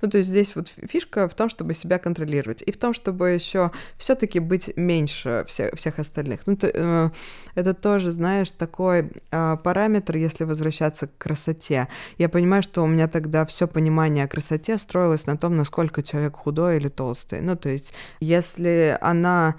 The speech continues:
а, там, условно, если мне нравится мальчик, и я вижу, что там он разговаривает с какой-то девочкой, если я вижу, что она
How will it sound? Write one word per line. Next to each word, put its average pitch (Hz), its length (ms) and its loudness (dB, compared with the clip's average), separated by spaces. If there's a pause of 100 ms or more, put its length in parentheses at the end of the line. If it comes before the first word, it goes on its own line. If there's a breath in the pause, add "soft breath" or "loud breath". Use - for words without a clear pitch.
(520 loud breath)
а, 151 400 4 (380)
там, - 220 -8 (480)
условно, 135 500 0
если 127 320 -2
мне 143 120 4
нравится 139 360 2
мальчик, 143 440 -2
и 139 40 -2
я 131 100 0
вижу, 139 220 -4
что - 220 -14
там 123 200 -4
он 123 200 -8
разговаривает 131 380 -2
с - 20 -20
какой-то - 300 -12
девочкой, 214 440 -2
если 147 200 -4
я 185 60 0
вижу, 180 180 -2
что 160 260 -2
она 160 340 2